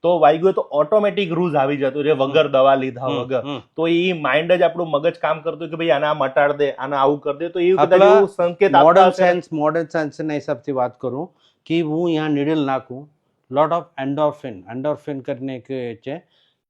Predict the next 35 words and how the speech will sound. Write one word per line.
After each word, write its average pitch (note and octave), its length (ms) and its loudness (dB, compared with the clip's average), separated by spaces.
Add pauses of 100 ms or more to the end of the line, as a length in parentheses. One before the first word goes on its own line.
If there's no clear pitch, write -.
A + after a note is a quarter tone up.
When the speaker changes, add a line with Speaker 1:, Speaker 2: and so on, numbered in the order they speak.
Speaker 2:
ડોપામાઇન, C#3+ 680 -4 (140)
endorphin, C#3+ 640 -4
આ C3 200 -8
બધા D#3 480 -4
જે C#3 240 -6
જેટલા C3+ 380 -4
પણ D3+ 280 -6
બી D3 420 -8 (100)
એ C3 220 -2
છે D3 160 -6
આ C3 200 -4
રિલીઝ D3 380 -6 (100)
થાય, G#2 180 -6 (460)
આ C3 80 -6
બ્લડ C3 400 -2
સર્ક્યુલેશન D#3 680 -6
થાય, F3+ 300 -8 (100)
આ, C3+ 100 -6 (260)
આના C#3 160 -6
દુખાવો C3 300 -10
મટી C3+ 300 -14
જાય. F#2 220 -20 (340)
અને C3 160 -6
સાથે D#3 360 -4
સાથે E3 400 -8 (920)
તત્વ E3+ 360 -6 (280)
એકદમ D3 320 -6
બેલેન્સ B2+ 480 -4
થાય, F2 180 -14 (100)
આના C#3 140 -6
હિસાબથી D3+ 420 -8
આ D3 80 -4
દુખાવો C3+ 320 -6
મટી A#2 280 -12
જાય. - 280 -20